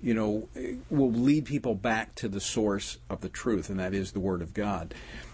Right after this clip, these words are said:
But, but I want to address something else you brought up there that I think is very important, because by having this conversation, we're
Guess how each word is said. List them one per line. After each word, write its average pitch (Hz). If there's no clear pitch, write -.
But, 160
but 180
I 196
want 262
to 285
address 135
something 123
else 110
you 110
brought 95
up 90
there 92
that 98
I 101
think 123
is -
very 117
important, 98
because 104
by 123
having 151
this 120
conversation, 110
we're 143